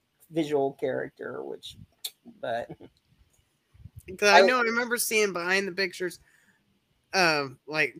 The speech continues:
Speaker 2: so follow Rob Zombie's Instagram, and he was posting a lot of pictures and stuff, so I knew he was on set.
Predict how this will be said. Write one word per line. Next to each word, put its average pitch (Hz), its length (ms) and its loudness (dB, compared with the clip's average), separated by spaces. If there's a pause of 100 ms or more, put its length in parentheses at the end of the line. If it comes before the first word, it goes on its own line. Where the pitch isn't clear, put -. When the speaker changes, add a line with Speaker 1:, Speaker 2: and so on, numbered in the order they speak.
(160)
Speaker 2:
so 165 440 -2
follow 185 380 2
Rob 160 280 2
Zombie's 156 460 -2
Instagram, 151 500 -4
and 143 140 -6
he 147 80 -6
was 147 100 -6
posting 156 420 -4
a 147 60 -6
lot 147 180 -4
of 135 60 -18
pictures 147 380 -8
and - 60 -14
stuff, 139 180 -6
so 160 120 -4
I 170 80 0
knew 190 340 4
he 190 140 2
was 156 160 -2
on 151 200 -8
set. 151 400 -6